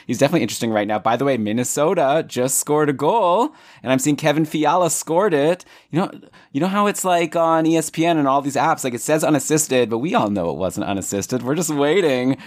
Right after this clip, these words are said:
for them to update and tell us who assisted on this goal. But I think there's a decent chance that you're gonna see, uh, Boldy in there. So I hope to see it.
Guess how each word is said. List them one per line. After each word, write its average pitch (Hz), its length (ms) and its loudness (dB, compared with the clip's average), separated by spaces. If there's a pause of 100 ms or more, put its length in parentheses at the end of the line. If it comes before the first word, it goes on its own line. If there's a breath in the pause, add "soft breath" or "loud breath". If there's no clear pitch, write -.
for 131 80 -10
them 139 160 2
to 147 80 -2
update 147 440 0
and 120 120 -4
tell 135 180 -2
us 147 120 0
who 143 80 -2
assisted 139 280 -6
on 139 140 2
this 131 140 -4
goal. 147 260 2
But 123 100 2
I 113 40 0
think 160 100 2
there's 156 100 -2
a 120 60 -4
decent 120 260 -2
chance 147 260 -2
that 104 60 -8
you're 107 140 -6
gonna 110 180 -6
see, 110 320 -6
uh, 107 160 0
Boldy 110 320 -4
in 92 120 -6
there. - 180 -12
So 101 160 -8
I 101 60 -4
hope 107 180 -4
to - 80 -14
see 139 240 0
it. 107 180 -2